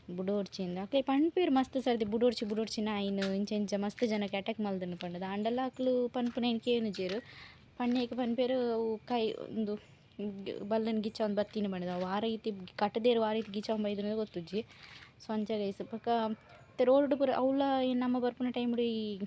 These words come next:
ಗಾಡಿ ಪುರ ಪೋಪುನ ರೋಡ್ ರೇ-, ರೋಡ್ ಡೇ ಅವು ಅಟ್ಯಾಕ್ ಮಲ್ತಿನ. So, ಒಂಜಿ ವೇಳೆ ಅಂಚ ಬನ್ನಗ ಅವು ಏರ್ಲ ಪಾರ್ದು ದಾದಾಂಡಲ ಗಾಡಿಗ್ ಪುರ ತಾಗ್ದು ಎಂಚಿನಾಲ್ ಹೆಚ್ಚು ಕಡಿಮೆ ಆಂಡ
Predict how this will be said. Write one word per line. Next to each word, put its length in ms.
ಗಾಡಿ 200
ಪುರ 140
ಪೋಪುನ 360
ರೋಡ್ 300
ರೇ-, 280
ರೋಡ್ 260
ಡೇ 140
ಅವು 320
ಅಟ್ಯಾಕ್ 300
ಮಲ್ತಿನ. 320
So, 40
ಒಂಜಿ 380
ವೇಳೆ 200
ಅಂಚ 280
ಬನ್ನಗ 420
ಅವು 120
ಏರ್ಲ 260
ಪಾರ್ದು 760
ದಾದಾಂಡಲ 540
ಗಾಡಿಗ್ 540
ಪುರ 160
ತಾಗ್ದು 720
ಎಂಚಿನಾಲ್ 420
ಹೆಚ್ಚು 240
ಕಡಿಮೆ 280
ಆಂಡ 160